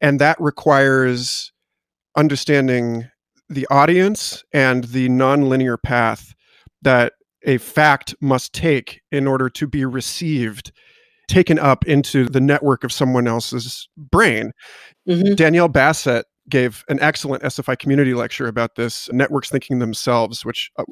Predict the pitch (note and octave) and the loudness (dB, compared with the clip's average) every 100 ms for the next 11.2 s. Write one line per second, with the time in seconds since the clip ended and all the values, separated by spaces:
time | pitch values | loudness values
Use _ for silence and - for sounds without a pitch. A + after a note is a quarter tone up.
0 | - C#3+ C3+ C#3+ B2+ A#2+ D3+ C3 B2+ - | -6 -4 -2 -2 -4 -2 2 2 2 -2
1 | - - - _ - C#3+ D3 D3 - - | -14 -20 -20 _ -2 4 4 4 2 -10
2 | - _ - D3+ C3+ - F#3+ F#3+ F3 C#3+ | -20 _ 2 4 4 4 2 2 2 2
3 | B2 C3+ C#3+ A2+ G#2+ - - _ C#3+ C3+ | 4 2 2 0 -6 -14 -20 _ -2 2
4 | D#3+ C#3 C#3+ D3 C3 A#2+ - - _ _ | 4 4 4 4 2 -2 -10 -20 _ _
5 | E3 C3+ - - - D#3+ - D3+ - C#3 | -2 -2 -4 -12 -2 0 2 -2 -2 -6
6 | - D3+ - D3 A#2+ - - - _ _ | -4 -6 -4 -2 -4 -4 -14 -18 _ _
7 | _ - - - D3+ D#3+ D3 C#3 A#2+ B2 | _ -16 -6 2 4 2 0 -4 -2 0
8 | B2+ C3 A#2+ B2+ - - - D3+ D3+ C#3+ | 0 -2 -4 -4 -4 -12 -2 2 4 4
9 | A2+ - - - C3+ C3 C3+ C3 C#3+ C3 | 0 -8 -12 -4 -2 0 -2 -2 -2 -2
10 | - C3 A#2+ B2 A2+ B2+ - C3+ B2 A2+ | -2 -4 -4 -6 -6 -8 -4 0 2 2
11 | A2+ | -2